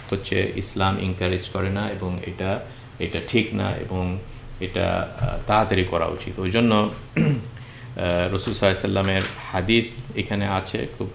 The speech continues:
অনেক হাদিসই আছে, just একটা হাদিস মেনশন করি যে রাসূল সাল্লাল্লাহু আলাইহি ওয়াসাল্লাম বলেছেন যে, "আমার উম্মতটা তারা বেখাইর", মানে সঠিক পথে থাকবে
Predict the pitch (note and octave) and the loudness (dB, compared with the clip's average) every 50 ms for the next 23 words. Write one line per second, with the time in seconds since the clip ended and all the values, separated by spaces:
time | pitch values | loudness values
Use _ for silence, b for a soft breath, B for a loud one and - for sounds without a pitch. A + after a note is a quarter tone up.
0 | - - A#2+ A2 A2+ B2 A#2+ - A#2 A2 B2 C3 B2+ C#3 B2 G#2 G2+ - - D3+ | -8 -6 0 4 4 4 4 2 0 2 4 4 4 4 4 4 2 2 0 -2
1 | E3 D3 B2 - - B2+ A2 - - A#2 G#2 G#2 G2+ A2+ G#2+ G2 G#2 G2 G2 F#2+ | -2 -2 -2 -2 0 0 0 0 0 0 2 2 2 0 0 0 0 -2 -2 0
2 | - A2 G#2+ G#2 - G2 G2 G2 G2 G2 B B B B B B B - G#2+ G2+ | 0 -2 -2 0 0 0 2 2 0 -2 B B B B B B B 0 2 2
3 | G2 G2 - A2 G#2 - G#2+ G#2 F#2+ - - G#2+ G2+ G2+ F#2+ G2 F#2+ G2+ G2+ G2+ | 4 2 0 -2 -2 0 2 2 2 2 0 0 2 2 2 2 2 2 2 0
4 | - A2 G2+ G2 F#2+ G2 F#2 F#2+ G2 G2+ G2 G2 - G#2+ A2 A2 A#2 B2 B2+ B2 | -2 -2 -2 -2 0 0 0 0 2 2 0 0 0 0 2 4 4 4 2 2
5 | - - B2+ B2 - A#2+ A2+ A#2 A#2 A#2 A2+ G#2 G2 - - - - C3 C#3 B2 | 2 2 2 2 4 4 6 8 8 8 6 6 4 4 6 8 12 12 12 12
6 | G#2 F2 - - - - B B B B B B - G2+ F#2+ G2+ G#2+ A2+ B2+ D3 | 12 10 6 2 -8 -10 B B B B B B 0 2 2 4 4 4 2 2
7 | - - B B B B B B - - - - - - G3+ G3+ - D3+ D3 D3+ | 0 -4 B B B B B B -18 -18 -14 0 6 8 8 8 8 6 4 6
8 | - C#3 A#2+ - C#3 B2+ - A#2 A2 G#2 G#2+ - A2+ G#2+ G#2+ G#2+ G#2 - | 6 6 6 6 6 2 4 2 2 2 4 4 4 6 4 4 2 0